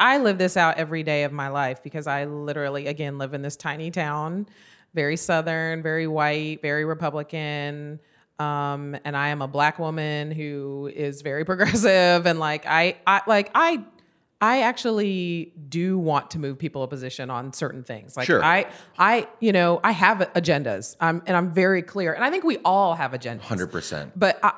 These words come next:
Speaker 1: I also can smell it a mile away when somebody's, like, coming at me to try and change me. Nobody wants that.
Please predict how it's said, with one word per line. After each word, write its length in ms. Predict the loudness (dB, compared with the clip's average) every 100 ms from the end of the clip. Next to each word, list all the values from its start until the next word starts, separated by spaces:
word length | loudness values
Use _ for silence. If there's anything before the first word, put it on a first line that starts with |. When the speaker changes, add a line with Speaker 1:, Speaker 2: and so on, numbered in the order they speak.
| -6 -2
Speaker 1:
I 200 | 2 2
also 1120 | 2 2 0 0 4 4 4 4 2 0 -4 -10 _ _
can 200 | -6 -4
smell 440 | -4 -6 -2 0 2
it 60 | 0
a 40 |
mile 260 | -2 -2 -2
away 240 | -2 -2
when 160 | -4 -6
somebody's, 420 | -6 -6 -6 -6
like, 220 | -8 -8
coming 380 | -12 -8 -6 -6
at 200 | -4 -4
me 140 | -6 -10
to 100 | -10
try 200 | -10 -10
and 140 | -10 -12
change 340 | -12 -12 -14
me. 240 | -20 -20 _ _ _ _
Nobody 340 | -2 0 0
wants 300 | -2 -4 -6
that. 340 | -8 -8 -10